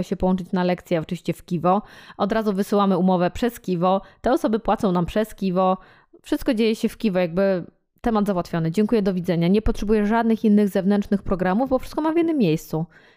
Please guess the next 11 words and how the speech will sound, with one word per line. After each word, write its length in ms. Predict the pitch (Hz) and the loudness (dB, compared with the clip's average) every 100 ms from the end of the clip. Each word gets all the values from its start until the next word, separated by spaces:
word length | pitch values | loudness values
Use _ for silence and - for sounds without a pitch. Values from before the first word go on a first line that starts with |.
| - | -10
To 100 | 202 | -8
jest 100 | - | -8
straszne 800 | - - 370 359 - 269 277 269 | -10 -2 0 0 -2 0 0 0
ułatwienie 560 | - 220 220 - 208 202 | 0 0 0 0 2 2
pracy, 380 | - 165 - 175 | 0 -2 -2 -6
po 120 | 185 | -2
prostu 260 | 208 - | -2 0
nic 280 | 208 247 254 | 0 0 -2
więcej 340 | 214 214 214 196 | 0 0 0 -2
nie 100 | 185 | -4
trzeba. 320 | 160 151 | -6 -6